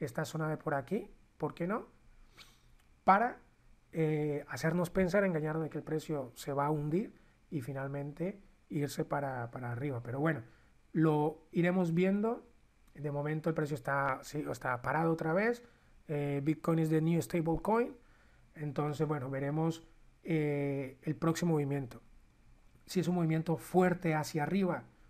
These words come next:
con volumen, un, una gran, una vela de, de, de rango amplio, bueno, y rompemos todas estas resistencias,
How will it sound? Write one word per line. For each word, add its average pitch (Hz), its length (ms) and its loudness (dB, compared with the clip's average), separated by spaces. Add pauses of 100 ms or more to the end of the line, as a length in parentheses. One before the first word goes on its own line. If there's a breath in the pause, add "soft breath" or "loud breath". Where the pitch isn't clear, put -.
(120 soft breath)
con 165 220 4
volumen, 165 440 4
un, 170 360 0
una 175 180 0
gran, 175 400 0 (340 loud breath)
una 170 260 2
vela 170 400 2
de, 160 260 0
de, 160 300 0
de 151 140 -2
rango 160 640 2 (560 soft breath)
amplio, 196 600 4 (1120)
bueno, 214 300 0 (180)
y 175 100 2
rompemos 160 720 0 (160)
todas 165 240 -2
estas 165 260 -2
resistencias, 190 960 -2